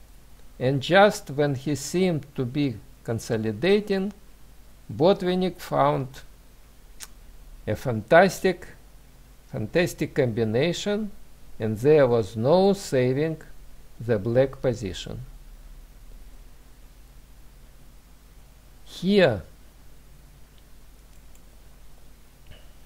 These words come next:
Capablanca didn't fully appreciate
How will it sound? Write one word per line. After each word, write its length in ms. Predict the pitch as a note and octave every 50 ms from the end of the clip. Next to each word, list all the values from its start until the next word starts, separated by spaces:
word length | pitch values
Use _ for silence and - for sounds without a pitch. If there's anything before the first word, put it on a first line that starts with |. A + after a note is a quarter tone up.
| - - - - - - - - - - - - - - - - - - - - - - - - - - - - -
Capablanca 1040 | - C3+ C#3+ - - F3 C3+ B2 C#3+ D#3 E3+ E3+ E3+ E3+ - - D#3 D#3 D#3+ D#3 D3 - - - - - - - - - - - - - - - - - - - - - - - - - - - - A2+
didn't 680 | G2+ E3 G#3+ G#3+ E3+ A3 G#3+ G#3+ G#3+ G#3+ - - - - - - - - -
fully 640 | - - - D#3+ E3+ F3+ G3 G3 F#3 F#3 F#3+ C4 - - - - -
appreciate 920 | C3+ C3 - D3 C3 C3 B2+ - - B2+ A2+ B2 D3+ E3+ E3+ - - -